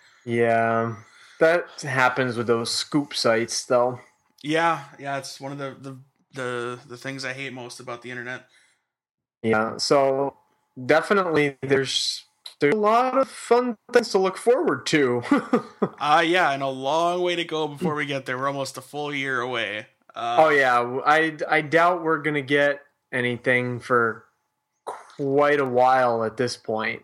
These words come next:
Speaker 2: And
Speaker 1: This
Speaker 2: I'm
Speaker 1: was
Speaker 2: Yeah,
Speaker 1: this
Speaker 2: this
Speaker 1: was
Speaker 2: is, this is a
Speaker 1: yeah.
Speaker 2: gift, and I'm surprised we were gonna get something on Monday because I figured it would be Comic-Con.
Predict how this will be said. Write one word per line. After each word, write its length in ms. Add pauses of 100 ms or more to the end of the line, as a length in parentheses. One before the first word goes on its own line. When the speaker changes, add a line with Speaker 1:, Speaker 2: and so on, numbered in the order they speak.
(100)
Speaker 2:
And 120
Speaker 1:
This 120
Speaker 2:
I'm 80
Speaker 1:
was 220 (640)
Speaker 2:
Yeah, 400
Speaker 1:
this 120
Speaker 2:
this 80
Speaker 1:
was 100
Speaker 2:
is, 320
this 140
is 80
a 60
Speaker 1:
yeah. 220
Speaker 2:
gift, 440
and 300
I'm 80
surprised 420
we 60
were 80
gonna 140
get 140
something 240
on 140
Monday 640
because 380
I 80
figured 380
it 100
would 80
be 100
Comic-Con. 680